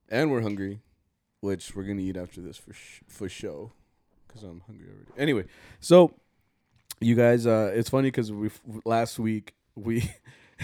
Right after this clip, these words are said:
it's kind of been a flip flop January 'cause the first week we were like, "Yeah, there's no work," and then the second we were, last week we we're like, "Oh yeah, it's, it's, it's starting to pick back up, chingon." <laughs>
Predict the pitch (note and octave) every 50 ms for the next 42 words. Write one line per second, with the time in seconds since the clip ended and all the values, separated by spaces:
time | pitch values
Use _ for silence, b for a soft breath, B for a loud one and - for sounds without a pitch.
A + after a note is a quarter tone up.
0 | - - E3+ C#3 - - F3+ F3 F3 E3 E3 D3+ C#3 A#2+ - - C#3+ D3 - -
1 | D3 C#3 C3+ B2 A2 A#2+ A#2+ B2 B2 A#2 A2+ A2 A2+ A2 A#2+ G#2+ G2+ A#2 A2 -
2 | C3+ C3+ B2+ - C3+ B2+ A#2+ B2+ B2 A#2+ A#2 A2+ A2+ A2 G#2 - b b b b
3 | b b b b F#2 F2+ F2 F2+ F2+ F2+ F2+ F#2+ F#2+ F#2 E2+ E2 F2 F2+ F2+ F2+
4 | E2 - - - _ _ _ - G2+ G2+ G2+ G2 G2+ G2+ F#2+ - A2 G#2 F#2+ G#2
5 | G#2 G2+ G2+ G2 G2 _ _ - G#2 F#2+ F#2+ G2 A2 G#2+ G#2+ B2 B2+ - - G#2
6 | G2 G2 F#2 - G2+ G2+ G2+ G2+ G2 F#2 F#2+ - C#3+ E3 E3 D#3+ F3 F3+ F3 D#3
7 | B2 - - A2 G#2+ - - A2 A2+ - - B2+ C3 B2+ A#2 - C3+ A#2+ A#2+ A2+
8 | - - C#3 C#3+ C3 - - A#2 A2+ B2 C3+ C3+ C#3 - b